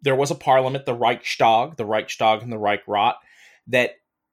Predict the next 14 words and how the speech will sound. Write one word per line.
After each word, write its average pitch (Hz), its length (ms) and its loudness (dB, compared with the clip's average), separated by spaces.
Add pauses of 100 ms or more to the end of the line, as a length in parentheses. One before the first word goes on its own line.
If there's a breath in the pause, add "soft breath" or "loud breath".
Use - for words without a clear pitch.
(160)
you 139 120 -6
know, 117 80 0
had 123 440 -2
very 139 420 0
wide-ranging 120 1120 -2
powers, - 880 -2
you 123 100 -10
know, 95 120 -8
far-reaching 127 1000 0
powers 113 460 0
over 101 260 -8
the 95 100 -10
German 95 400 -10
people, 101 640 -6